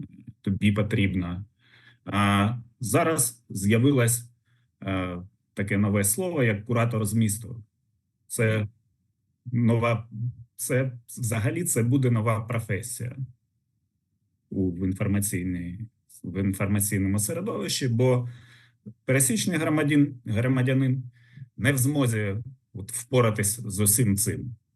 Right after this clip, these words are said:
Зараз це відбувається стихійно, коли виловлюються з інформаційного,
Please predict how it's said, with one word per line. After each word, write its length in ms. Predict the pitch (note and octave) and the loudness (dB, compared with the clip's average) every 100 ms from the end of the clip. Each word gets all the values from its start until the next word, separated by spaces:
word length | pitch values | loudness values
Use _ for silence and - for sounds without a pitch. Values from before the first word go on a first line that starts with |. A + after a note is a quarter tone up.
| _ _ _ _ _ _ - | _ _ _ _ _ _ -6
Зараз 460 | G#2 F#3 F#3 C3+ - | 2 4 4 2 4
це 160 | D3+ D3 | 4 6
відбувається 680 | C3 A#2+ C3 C#3 C3 B2 A#2+ | 6 6 6 4 2 2 0
стихійно, 760 | - D3 B2+ A#2 F#2 F2 A#2 B2 - _ - | 0 0 0 0 -2 -4 -10 -14 -16 _ -8
коли 540 | G#2+ A#2 A#2 A2 G#2+ - _ _ _ - - _ _ _ _ _ F#2+ | 0 2 4 2 -2 -10 _ _ _ -20 -20 _ _ _ _ _ -4
виловлюються 720 | A2 C3+ C3+ B2 A2 G#2 G2 | 2 4 4 4 2 0 -2
з 80 | G#2 | -2
інформаційного, 1120 | G#2+ A2 A2+ A#2 - A2+ G#2 G2+ G2+ G2+ | -2 0 0 0 0 0 0 0 0 -2